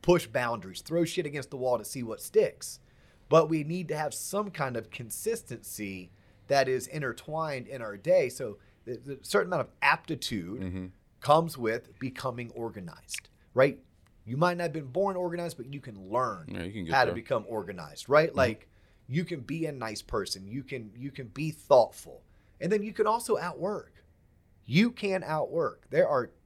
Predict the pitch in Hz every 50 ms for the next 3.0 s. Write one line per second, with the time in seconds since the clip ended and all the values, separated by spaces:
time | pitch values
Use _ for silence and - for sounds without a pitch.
0 | _ _ _ _ - - 226 240 226 208 - 180 180 175 170 165 160 147 - 143
1 | 127 127 147 160 170 160 - - - 180 202 190 165 147 165 160 - 147 147 143
2 | 139 123 - 135 135 135 143 135 135 139 135 123 - - 196 202 - - -